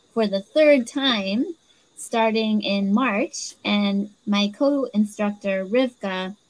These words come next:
um, she is teaching the whole craft and comics technique session of the course. So it's, it's, we have tons of <laughs> stuff going on. I can't even,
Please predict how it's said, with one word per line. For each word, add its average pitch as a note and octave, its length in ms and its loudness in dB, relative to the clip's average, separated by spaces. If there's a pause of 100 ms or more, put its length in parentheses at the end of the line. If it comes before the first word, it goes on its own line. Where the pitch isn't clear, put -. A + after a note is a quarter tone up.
(520)
um, G3 520 0 (500)
she A#3+ 400 -2
is G#3 380 0
teaching G#3 460 0
the G3+ 100 -2
whole G3+ 240 0
craft G3 800 -6
and F3+ 600 -6
comics G3 680 -4
technique - 680 -6 (640)
session F#3 520 -4
of F3+ 120 -8
the - 60 -20
course. - 480 -10 (240)
So - 340 -8 (500)
it's, - 380 4
it's, C#4 260 6 (300)
we D#4+ 200 4
have D4 220 2
tons C4+ 320 2
of B3+ 80 -6
<laughs> - 60 -16
stuff D4 220 6
going F4 280 8
on. E4 200 2
I E4 140 4
can't G4+ 280 -2
even, F#4 340 -6